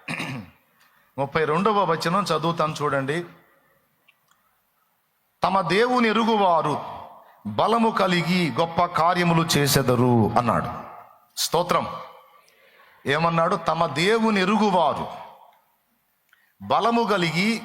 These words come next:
గొప్ప కార్యములను చేసెదరు" అన్నాడు. ఆ మాట ఎప్పుడన్నా ఆలోచించారా మీరు? గొప్ప కార్యాలు సాధించాలి అంటే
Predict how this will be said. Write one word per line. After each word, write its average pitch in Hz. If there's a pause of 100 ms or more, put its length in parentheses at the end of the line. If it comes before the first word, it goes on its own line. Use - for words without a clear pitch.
గొప్ప 151
కార్యములను 175
చేసెదరు" 135
అన్నాడు. 98 (2250)
ఆ 127
మాట 165
ఎప్పుడన్నా 165
ఆలోచించారా 160
మీరు? 151 (1800)
గొప్ప 143
కార్యాలు 208
సాధించాలి 175
అంటే 147